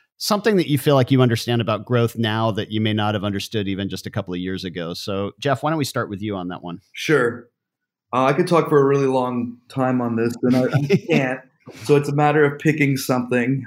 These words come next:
Speaker 2: Um,
Speaker 1: Gotta pick one. <laughs>
Speaker 2: Okay, let, let's, let's do two. Um, the fir-,
Speaker 1: Okay.
Speaker 2: the first thing is patience. Um, patience is the antithesis to what people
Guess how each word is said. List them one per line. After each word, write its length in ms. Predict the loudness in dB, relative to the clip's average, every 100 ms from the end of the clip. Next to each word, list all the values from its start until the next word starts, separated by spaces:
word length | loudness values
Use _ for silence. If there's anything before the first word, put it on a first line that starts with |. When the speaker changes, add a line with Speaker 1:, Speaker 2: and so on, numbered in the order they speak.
| -6
Speaker 2:
Um, 480 | 0 2 4 4 2 0
Speaker 1:
Gotta 200 | 2 4
pick 220 | 4 2
one. 320 | 4 6 6 6
<laughs> 40 | 4 2 0 0
Speaker 2:
Okay, 800 | -2 -4 _ _ -20 _ 0 4
let, 180 | 6 6
let's, 260 | 4 2
let's 220 | 2 2
do 180 | 4 0
two. 360 | 4 4 2 -2 -10 -12 0
Um, 220 | 2 4
the 80 | 4
fir-, 80 | 2 2 2
Speaker 1:
Okay. 240 | 2 2
Speaker 2:
the 80 | 2
first 360 | 6 6 6
thing 400 | 4 4 2 0 -6 _ _ 0
is 220 | 2 2
patience. 800 | 0 0 2 0 -2 -8 -14 -18 _ _ _ _ _
Um, 580 | 2 4 4 2 -4 -8 _ _ _
patience 400 | 0 2 2 0
is 160 | 2 4
the 120 | 4
antithesis 640 | 4 2 2 0 -2 -2 2
to 80 |
what 180 | 2 2
people 340 | 0 2 2